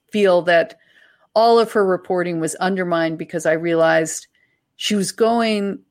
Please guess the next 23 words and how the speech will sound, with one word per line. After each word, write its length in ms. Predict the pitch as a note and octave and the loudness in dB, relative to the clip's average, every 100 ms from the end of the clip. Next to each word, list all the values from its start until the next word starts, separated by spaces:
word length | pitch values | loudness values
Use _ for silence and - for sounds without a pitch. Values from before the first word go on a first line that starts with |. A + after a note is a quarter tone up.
| _ | _
to 120 | - F#3+ | -6 -2
the 100 | G3+ | 0
degree 340 | F#3+ G#3+ A#3+ | -2 0 0
that 140 | A3+ G#3+ | 0 -2
there's 220 | F#3 - | -2 0
something 380 | - A3+ G#3+ G#3 | 0 0 -2 -2
interesting 560 | G3+ - F#3+ - F3+ | -4 -2 -4 -4 -6
to 80 | D#3+ | -6
say 260 | - E3+ E3+ | -4 0 0
about 420 | D#3 D#3+ D3+ - | 2 0 0 -2
this 180 | D#3 - | -4 -2
whole 260 | F3 D#3+ D#3+ | 0 0 -2
dehumanization 1000 | D#3 E3+ D#3+ D#3 D3+ D#3 D#3 D#3 D#3 D#3 | -4 -4 -2 0 0 0 -2 -2 -2 -4
and 100 | D3+ | -4
consumerism 800 | E3+ - E3+ D#3+ D3+ D3+ D3+ D3+ | -6 -8 -6 -4 -2 -2 -2 -2
of 80 | E3 | 0
apps 500 | D#3+ D#3 D#3 - - _ _ _ | 0 -2 -6 -12 -16 _ _ _
was 160 | F3+ G3 | -2 0
undermined 560 | G#3+ G#3 F#3 E3+ E3 | 2 2 2 2 2
by 180 | E3 D#3+ | 0 0
the 100 | D#3 | -2
fact 460 | - E3+ E3 E3+ - | -2 0 0 -2 -2
that 380 | E3 - - | -2 -2 -8